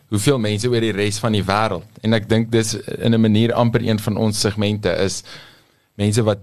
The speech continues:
buite die Suid-Afrikaanse grens is, wat dalk nie se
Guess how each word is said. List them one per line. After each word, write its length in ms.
buite 640
die 120
Suid-Afrikaanse 800
grens 380
is, 140
wat 140
dalk 240
nie 440
se 240